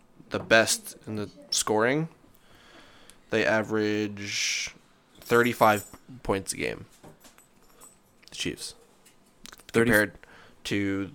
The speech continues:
Speaker 1: the Colts, twenty-five.
Speaker 2: Okay, so all right, so I guess they're, they're expecting, I mean, that's, I mean, that's good. I mean, if you're going on averages alone, then the over's fine, but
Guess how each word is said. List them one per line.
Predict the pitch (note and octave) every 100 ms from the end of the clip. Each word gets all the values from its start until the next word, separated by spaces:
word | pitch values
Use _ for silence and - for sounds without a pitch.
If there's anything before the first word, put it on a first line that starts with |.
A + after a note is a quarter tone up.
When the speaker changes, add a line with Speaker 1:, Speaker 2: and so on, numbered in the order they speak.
| -
Speaker 1:
the | -
Colts, | - G2+ F#2 -
twenty-five. | G3 - - - - _ _ _ _ - _ _
Speaker 2:
Okay, | - A2+ F2
so | - G#2+ G#2 G#2 - _ _ _ _ _ - - - -
all | C#3
right, | F#2+
so | - A#2
I | G#2+
guess | B2+ A#2+
they're, | A2+ F2 -
they're | G#2 G2
expecting, | - - G#2 - G2+ F#2+ F#2+ - - _ _ _ B2+
I | C3
mean, | C3+
that's, | C3+ - -
I |
mean, | A#2+
that's | A#2+ A#2
good. | - B2+ A2+
I |
mean, | A2+ A2 A2+ A#2+
if | A#2
you're | A#2+
going | B2+ B2
on | A2
averages | A2 A2 A2 G#2
alone, | G2+ A#2 G#2 F#2 F2+
then | G2 F#2+
the | F#2
over's | G2+ F#2+ -
fine, | G#2 G2 F#2
but | F2+ F2+